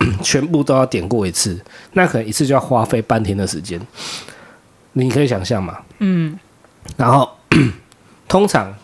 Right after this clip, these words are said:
Speaker 1: 你问你，你点，你会怎么点？应该这样问好了，你会两个两个点，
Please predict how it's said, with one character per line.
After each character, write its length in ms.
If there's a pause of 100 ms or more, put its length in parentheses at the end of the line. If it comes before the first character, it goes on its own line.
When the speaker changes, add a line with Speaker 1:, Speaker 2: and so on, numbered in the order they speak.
(140)
Speaker 1:
你 120
问 100
你， 240 (200)
你 160
点， 340 (1400)
你 140
会 160
怎 100
么 100
点？ 240 (1000)
应 80
该 120
这 100
样 100
问 160
好 200
了， 100 (1800)
你 140
会 440 (1080)
两 180
个 100
两 160
个 100
点， 380